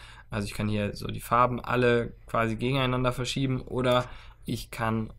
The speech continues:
auch das komplette Bild färben. Wenn ich hier unten diesen Haken bei Färben setze und ich sage jetzt mal,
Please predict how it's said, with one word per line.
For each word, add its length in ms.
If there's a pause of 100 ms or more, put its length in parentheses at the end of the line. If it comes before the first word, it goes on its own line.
auch 180
das 140
komplette 380
Bild 280
färben. 460 (800)
Wenn 120
ich 40
hier 100
unten 140
diesen 220
Haken 240
bei 100
Färben 320
setze 240
und 60
ich 60
sage 200
jetzt 160
mal, 220